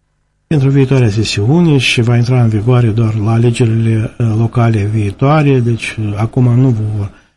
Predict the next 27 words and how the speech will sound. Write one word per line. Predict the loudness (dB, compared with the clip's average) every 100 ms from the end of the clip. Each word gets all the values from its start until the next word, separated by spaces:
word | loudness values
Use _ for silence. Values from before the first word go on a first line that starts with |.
| _
nu | 0 0
va | 2
avea | 0 2
influențe | 0 0 2 2 2 0
directe | 0 2 0 -2
asupra | -4 -2 0
alegerilor | 0 0 -2 -2 -2
din, | -2 -2 -2
uh, | -2 -2 -2
treizeci | -2 -2 -4
noiembrie. | 0 2 4 4 2 0 -4 _ _ _ _ _ _
Uh, | -2 2 2 2 2 0 -2 -8 _ -8
și | -4 -2 0
vreau | 2 2
să | 2
vă | 2
spun | 2 0 -2
că, | 0 0 0 0 -2
mm, | -4 -2 -2
e-, | 0 0 0 0
este | 0 0 0
o |
lege | 2 2 0
cu | -2 0 2 2 0 0
o | 2 2
istorie | 2 -2 0 2 2
tristă. | 2 2 0 -2 -8